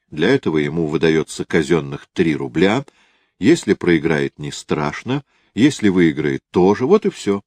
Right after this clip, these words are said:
Сам, конечно, он не должен затевать скандалов, боже упаси. Он должен держаться скромно, ни во что без толку не впутываться. "Ну, иди, Егоров", —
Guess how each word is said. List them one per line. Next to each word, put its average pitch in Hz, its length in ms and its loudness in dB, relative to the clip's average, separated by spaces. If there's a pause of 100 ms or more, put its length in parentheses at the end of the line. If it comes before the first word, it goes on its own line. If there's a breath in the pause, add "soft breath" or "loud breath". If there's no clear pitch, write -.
(460)
Сам, 165 260 0
конечно, 147 520 2
он 135 280 4
не 151 120 2
должен 113 440 4
затевать 80 480 -2
скандалов, 73 580 -6
боже 110 260 2
упаси. 131 500 -2 (400 soft breath)
Он 147 220 2
должен 85 360 2
держаться 76 540 -4
скромно, 180 680 0 (640)
ни 110 140 2
во 131 140 4
что 104 240 2
без 95 400 0
толку 143 380 -2
не 139 120 -6
впутываться. 90 1000 -6 (1120)
"Ну, 143 320 4 (720)
иди, 113 500 4
Егоров", — 71 580 -4